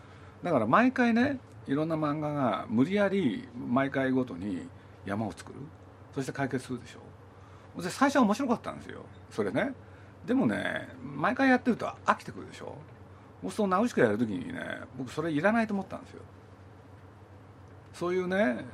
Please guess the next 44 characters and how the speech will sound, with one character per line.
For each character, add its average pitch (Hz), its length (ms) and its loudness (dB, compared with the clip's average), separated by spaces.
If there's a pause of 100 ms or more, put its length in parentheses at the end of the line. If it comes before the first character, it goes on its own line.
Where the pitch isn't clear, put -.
れ-、 143 200 0
い 143 80 6
わ 202 140 10
ゆ 214 60 4
る 117 120 0
連 123 160 6
載 135 160 0
漫 123 200 -2
画 - 100 -8
の 95 120 -8 (160)
情 107 180 2
報 131 260 -2 (500)
そ 156 120 -2
れ 156 60 2
は 151 260 6
や 123 160 4
ら 160 120 2
な 196 60 -4
く - 60 -14
て - 80 -6
い - 20 -2
い 208 40 -4
で - 60 -10
す - 40 -4
よ、 92 80 -2
皆 90 160 -6
さ 82 100 -8
ん - 40 -12
っ - 20 -12 (200)
て - 180 -6
話 110 260 -8
し - 40 -14
た - 60 -8
の 110 80 -8
覚 107 140 -6
え - 40 -4
て - 60 -14
る - 60 -14
ん - 20 -14
で - 40 -14
す - 60 -16
け - 80 -12
ど - 80 -10
ね。 58 140 -8